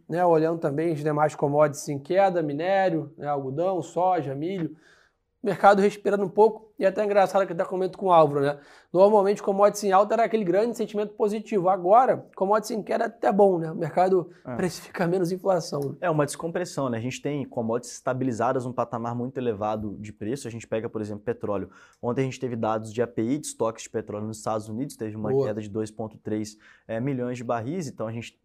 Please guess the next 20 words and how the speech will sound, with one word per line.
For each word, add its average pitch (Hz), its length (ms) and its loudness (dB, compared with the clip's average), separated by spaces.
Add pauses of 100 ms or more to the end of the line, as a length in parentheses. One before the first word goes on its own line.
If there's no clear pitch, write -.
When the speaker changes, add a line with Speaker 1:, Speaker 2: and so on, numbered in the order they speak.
Speaker 2:
tá 131 100 0
mais 131 240 0
atento 139 320 0
aos 127 220 0
dados 117 220 2
do 120 100 -4
doe, 117 260 2
né, 135 120 -2
o - 20 -6
Departamento 113 480 -6
de 113 80 -8
Energia, 107 380 -6
na 110 100 -6
sexta-feira, 113 520 -8
acho 131 100 -10
que - 80 -20
são 117 120 -8
os 113 80 -6
mais 110 320 -6
importantes, 113 640 -10